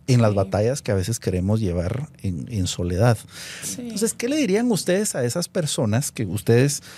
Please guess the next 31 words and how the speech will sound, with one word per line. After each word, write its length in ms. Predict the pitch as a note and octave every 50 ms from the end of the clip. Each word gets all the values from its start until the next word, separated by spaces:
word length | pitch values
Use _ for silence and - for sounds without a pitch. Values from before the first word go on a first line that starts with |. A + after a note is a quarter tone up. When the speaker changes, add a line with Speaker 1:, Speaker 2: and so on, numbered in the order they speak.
| - - - - _ _ _ -
Speaker 1:
han 140 | C3 A#2+
podido 400 | A#2 - C#3 B2 B2+ B2+ C3+ C3
hacer 300 | C#3 C#3 - - C3+ C3+
también 440 | C#3 - C3+ A#2 G#2+ G#2 G#2+ G#2+ A#2 A2+
de 140 | A2 G#2 G#2
esos 280 | G#2 - B2 A#2+ - -
talentos 540 | - F#2 F2+ F#2+ A2 B2 C#3+ - D3 C3+ -
que 100 | - G#2
ustedes 360 | F#2 - - G#2+ G#2+ A2 -
tienen, 420 | - A2 G#2+ A2+ A#2+ B2 B2 C3 -
emprendimientos, 1040 | - B2+ G2+ F#2 - G2 F#2+ F#2 F#2 F#2+ G#2 A2+ B2 C3 D3 C#3+ - D3+ C#3 C#3 -
emprendimientos 720 | G2+ F#2+ - G2 F#2 F#2 F#2 F#2+ G2 F#2 F#2+ - - G#2 -
familiares, 840 | - G2+ G2 G2 F#2 F#2+ G#2 A#2 A#2 A#2+ B2+ B2+ B2 B2+ B2+ - - - - - - - - - - -
que 120 | - C3 A#2
también 340 | - A#2 A2 G#2 G#2+ G#2+ A2+
se 100 | - E3
complementan? 840 | - - F#3+ E3+ - D3+ A#2+ A2+ A#2+ A#2+ C#3 C#3 - F3+ G3 G3 - - _ _ _ - -
Eh, 220 | - F#2+ F2 E3+ D#2 E2+ D#2+ - - - -
hay 140 | A2 B2+ -
una 220 | C#3 A#2+ B2+ B2+
variable 400 | B2 A2 G#2 G#2 G#2 A#2 B2+ B2
que 100 | - F#2+
yo 120 | F#2+ F#2+ G2
siempre 360 | - - A#2+ A#2 C3+ A#2+ A2+
veo, 300 | A2 A2+ A#2+ C3+ C#3+ C#3
que 140 | - - G2
hay 80 | G2+ G#2+
una 180 | A#2 B2 C3
admiración 640 | B2 B2+ B2 A2+ G#2 G#2 F#2+ - - E3 D#3+ D#3+ D#3 C3+
recíproca. 760 | A2+ G#2+ G2+ - - A#2+ - - A2 G2+ - - - - -
Speaker 2:
Ujú. 500 | - G#3 G#3 F#3+ G#3 G3+ F#3 F3+ A3 B3